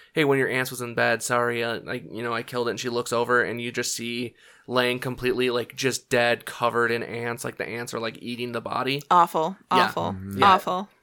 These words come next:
Speaker 1: Yeah, it was, it was quite shocking. Um,
Speaker 2: Worst
Speaker 1: and,
Speaker 2: nightmare.
Speaker 1: and we are
Speaker 3: Yeah,
Speaker 1: on
Speaker 3: I would say that was yeah, that was most,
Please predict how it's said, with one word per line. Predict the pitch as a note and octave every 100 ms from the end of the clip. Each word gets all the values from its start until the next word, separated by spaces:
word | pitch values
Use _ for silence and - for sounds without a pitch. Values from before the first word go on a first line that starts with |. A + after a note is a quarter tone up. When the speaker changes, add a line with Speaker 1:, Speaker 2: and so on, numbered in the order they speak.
| _
Speaker 1:
Yeah, | - A#2+ B2
it |
was, | C#3 C#3
it | - D3+
was | C#3
quite | - D#3+ -
shocking. | C#3+ B2 B2+ B2 A#2 - _ - - - _ -
Um, | B2 A#2+ A2+ - _ _ _ _ _ _ _ _ _
Speaker 2:
Worst | F3 E3+
Speaker 1:
and, | C#3+
Speaker 2:
nightmare. | G#2+ - - G3+ G#3+
Speaker 1:
and | C#3
we | D3
are | E3+
Speaker 3:
Yeah, | B2
Speaker 1:
on | A#2
Speaker 3:
I | B2+
would | C#3+
say | D3+
that | A#2 F#2
was | G#2 F#2+ - - _ _ _ _ -
yeah, | F#2+ F2 -
that | F#2 F2+
was | F2 -
most, | G2 F2+ F2+ - -